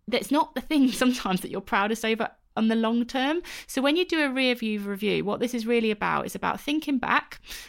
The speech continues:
and, you know, you can pick the time period, you can say over the last five years, and really thinking about, like, what are the achievements that you're,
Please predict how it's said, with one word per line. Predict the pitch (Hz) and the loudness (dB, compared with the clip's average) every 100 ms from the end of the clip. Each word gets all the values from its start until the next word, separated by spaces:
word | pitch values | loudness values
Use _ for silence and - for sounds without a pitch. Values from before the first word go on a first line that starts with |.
| - | -8
and, | 294 | -2
you | - | 0
know, | |
you | 254 233 | 0 -2
can | 233 - | -2 -4
pick | 202 202 | -4 -4
the | |
time | - 190 196 | -4 -2 -2
period, | 196 151 196 | 0 -2 -2
you | 202 | -4
can | - | -8
say | 180 | -6
over | |
the | 175 | -2
last | 175 175 - | -2 -2 -2
five | 170 170 | -2 0
years, | 180 143 139 190 - - | -2 -2 -4 -6 -10 -14
and | - 233 | -4 0
really | 262 269 | 2 2
thinking | - 262 269 190 | 2 2 2 -4
about, | - - - | -6 -8 -4
like, | 165 | -4
what | 190 214 | 0 0
are | 214 | 0
the | 208 | -2
achievements | 196 - 202 196 180 | -2 -2 -4 -4 -8
that | - - - | -6 -8 -6
you're, | 190 175 170 | -4 -2 -2